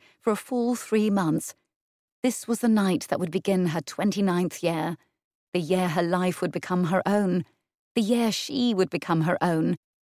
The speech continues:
And she had a very specific plan for a very specific location at a very specific hour, for which she had donned a very specific frock. And yet, as she stared at the man in her carriage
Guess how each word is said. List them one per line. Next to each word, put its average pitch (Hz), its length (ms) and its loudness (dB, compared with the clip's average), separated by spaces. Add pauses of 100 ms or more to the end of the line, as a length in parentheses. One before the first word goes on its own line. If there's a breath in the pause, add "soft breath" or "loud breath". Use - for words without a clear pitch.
(460)
And 233 120 -2
she 277 140 -2
had 262 120 2
a 269 60 0
very 311 260 0
specific - 600 -4
plan 185 400 0
for 170 120 2
a 175 40 2
very 175 240 4
specific - 600 -4
location 160 680 -2 (220 loud breath)
at - 120 -4
a 175 60 -2
very 175 260 2
specific - 600 -4
hour, 180 380 0 (320 soft breath)
for 240 140 0
which 285 220 -2
she - 140 -2
had 233 100 0
donned 190 320 2
a 165 60 0
very 240 260 0
specific - 580 -4
frock. - 440 -6 (720)
And 226 280 0
yet, 226 420 -2 (360)
as - 100 -6
she 190 100 -4
stared 185 500 -4
at 185 80 -2
the 185 80 2
man 180 320 2
in 165 100 2
her 185 140 -2
carriage 175 560 -4